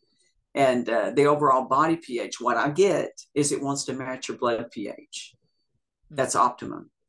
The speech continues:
Speaker 1: And when that happens, all the P Hs in your whole body, different organs, uh, they come back into balance. And they're all different.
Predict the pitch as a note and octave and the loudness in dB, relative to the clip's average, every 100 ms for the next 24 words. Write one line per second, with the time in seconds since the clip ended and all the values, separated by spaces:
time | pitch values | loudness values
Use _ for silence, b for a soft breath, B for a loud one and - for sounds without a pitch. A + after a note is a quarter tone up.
0 | _ C3 C#3+ D3 D#3 E3+ A3+ - C#3 C#3 | _ 0 2 2 0 0 -2 0 -2 -2
1 | C#3 - D3+ D#3 D#3+ D3 C#3+ C#3+ C#3 B2+ | -2 0 0 0 -6 -6 -6 -4 -4 -4
2 | C3 B2 B2 C#3 C3 B2+ _ b b - | -4 -6 -6 -2 -2 -4 _ b b 4
3 | D3 D3 D3 B2+ B2 B2 D3+ D3 - C#3+ | 6 6 2 -4 -6 -6 -4 -4 0 0
4 | C#3 A#2+ A#2+ - - - _ _ _ _ | 0 -2 -2 -2 -6 -10 _ _ _ _
5 | _ C3 B2+ A#2 A#2 - - C3+ C3+ C#3 | _ -4 -2 -2 -4 -8 -4 -4 -2 -2
6 | A#2+ - A#2+ B2 B2+ A#2 - - A#2+ A2 | -2 -4 -8 -4 -2 -4 -4 -8 -8 -10
7 | A#2+ B2 B2 D#3+ D#3+ G3+ - - | -6 2 4 4 4 2 2 -10